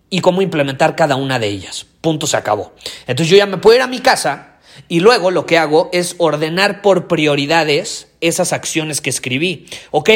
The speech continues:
aprendí un chingo de cosas en este seminario, tengo un buen de acciones que puedo tomar.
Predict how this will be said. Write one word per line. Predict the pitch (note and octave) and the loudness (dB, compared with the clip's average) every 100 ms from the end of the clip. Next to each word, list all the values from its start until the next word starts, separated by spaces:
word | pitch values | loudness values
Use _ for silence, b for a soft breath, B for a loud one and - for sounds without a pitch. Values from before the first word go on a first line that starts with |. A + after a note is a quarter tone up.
| A3 | 4
aprendí | F3 E3+ F3 | 2 -4 -2
un | G3+ F#3+ | -2 -2
chingo | - A#3 A3 | -4 -2 -2
de | E3+ | 2
cosas | F#3 E3 | 0 0
en | E3 | -6
este | E3+ | -6
seminario, | D#3+ C3+ C#3+ E3 F3+ F#3 | -6 -6 -4 -2 -4 -4
tengo | F#3+ F3+ | -6 -6
un | F#3 E3 | -8 -4
buen | F#3+ A3+ A#3 | 0 2 2
de | A3 | 0
acciones | F#3+ - F#3+ G3 G3 - B B | -2 -2 -2 -2 -2 -6 B B
que | - | -4
puedo | C3+ E3+ F3 | 0 4 4
tomar. | F3 C3+ D#3 G3+ | 2 0 2 0